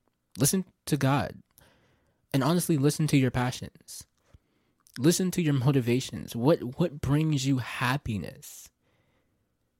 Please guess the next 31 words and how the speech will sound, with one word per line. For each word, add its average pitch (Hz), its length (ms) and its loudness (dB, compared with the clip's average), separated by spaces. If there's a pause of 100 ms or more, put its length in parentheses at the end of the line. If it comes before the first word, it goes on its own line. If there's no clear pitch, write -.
(100)
Because 185 200 4
we 190 140 4
are, 160 200 4
we 180 400 2
all 160 400 4
judge 120 320 0
people. - 180 -6
We 185 160 4
all 135 560 2
pick - 200 2
apart 120 400 0 (100)
what 123 240 2
we 123 80 0
wanna 120 220 0
pick - 200 -2
apart - 380 -2
in 101 100 -4
another 101 280 0
person's 101 420 -4
life. 98 240 -4
And 120 80 -8
I 131 80 -2
do 185 160 -2
this 180 160 -2
all 147 220 -4
the 135 80 -2
time. 80 420 -6 (480)
So 135 300 2
don't 151 300 0
think 147 200 0
that 123 220 -2